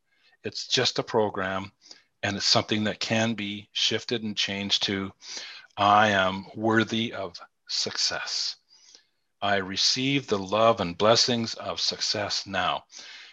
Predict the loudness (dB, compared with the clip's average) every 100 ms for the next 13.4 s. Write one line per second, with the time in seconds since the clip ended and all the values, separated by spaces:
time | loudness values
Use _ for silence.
0 | _ _ -6 -2 2 2 2 0 -4 0
1 | 0 0 -2 0 0 2 0 0 -2 4
2 | 6 4 2 2 2 2 0 -2 2 4
3 | 6 8 6 6 4 4 2 0 4 4
4 | 6 4 2 0 -2 0 4 8 8 6
5 | 4 4 2 -2 0 6 8 10 8 6
6 | 6 4 6 10 12 12 12 12 10 8
7 | 2 -2 -4 2 4 4 2 -14 -14 -12
8 | -14 -10 -4 0 4 4 4 4 0 0
9 | -4 -10 _ -20 -18 -16 -16 -18 -20 -20
10 | _ 0 2 2 2 6 8 6 4 4
11 | 4 4 0 -2 2 2 2 -2 0 2
12 | 0 0 2 2 0 -4 -6 -6 -2 -2
13 | -2 -10 -16